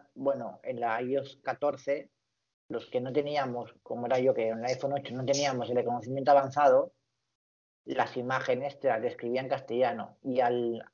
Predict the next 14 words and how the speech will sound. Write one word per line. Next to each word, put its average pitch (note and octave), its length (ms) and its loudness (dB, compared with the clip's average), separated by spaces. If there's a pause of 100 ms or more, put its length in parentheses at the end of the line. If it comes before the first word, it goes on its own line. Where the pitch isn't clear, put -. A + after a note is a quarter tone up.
(120)
activar C#3 600 4
la, D3 280 6 (160)
el C#3 100 -4
reconocimiento C3 720 -4
este C3 240 2
avanzado, D3+ 720 4 (1600)
mm, B2 240 -6 (100)
puede C#3 300 6
ser C#3 200 2
que D#3 100 4
te D#3+ 120 6
reconozca D3 800 0 (420)
parte C3 600 0
en A#2 100 -14